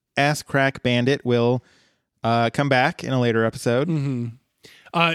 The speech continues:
Speaker 2: just, just imagine that this episode ends with "The ass crack bandit will return." Um, <laughs> uh, and, and she will also balance the school's budget by eliminating administrative redundancies,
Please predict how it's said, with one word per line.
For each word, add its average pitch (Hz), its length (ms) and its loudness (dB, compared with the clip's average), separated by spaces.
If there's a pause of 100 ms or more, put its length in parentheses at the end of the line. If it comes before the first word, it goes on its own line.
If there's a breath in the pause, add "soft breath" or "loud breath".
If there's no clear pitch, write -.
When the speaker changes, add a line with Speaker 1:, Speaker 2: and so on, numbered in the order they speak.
(120)
Speaker 2:
just, 226 380 -2
just 180 240 0
imagine 190 380 2
that 156 80 -6
this 160 200 0
episode 156 360 0
ends 147 180 0
with 143 280 -2
"The 147 160 0
ass 160 180 2
crack 147 320 -2
bandit 143 460 0
will 165 120 0
return." 143 540 -2 (500 loud breath)
Um, 139 420 -4 (140)
<laughs> - 1900 -2
uh, 175 360 0
and, 175 260 2
and 180 220 0
she 208 100 0
will 190 100 0
also 190 280 0
balance 202 420 -2
the 269 80 -2
school's 269 340 -2
budget 196 420 -2
by 170 140 0
eliminating 233 580 -2
administrative 214 760 -2
redundancies, 202 720 -2